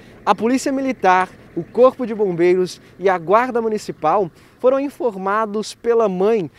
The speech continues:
de que a criança foi encontrada dormindo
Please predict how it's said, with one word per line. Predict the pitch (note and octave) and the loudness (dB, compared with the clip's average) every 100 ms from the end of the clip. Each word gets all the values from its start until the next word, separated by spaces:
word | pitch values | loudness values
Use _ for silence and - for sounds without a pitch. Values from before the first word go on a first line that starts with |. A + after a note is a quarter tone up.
| - | -20
de | - | -20
que | - | -4
a | B3+ | -4
criança | B3 B3 G3 G#3 G#3 A3 | -2 2 4 2 -2 -4
foi | G#3 F#3 G3+ - G#3+ | -4 0 0 0 -2
encontrada | B3+ D4 C4+ A3+ - F3+ F#3 F#3 F#3+ - _ - | -2 -4 -8 -6 -2 -2 0 -2 -4 -8 _ -16
dormindo | F#3+ E4 C#4 G#3+ G#3 B3+ C4+ C#4 | -2 0 0 -2 -2 0 0 -2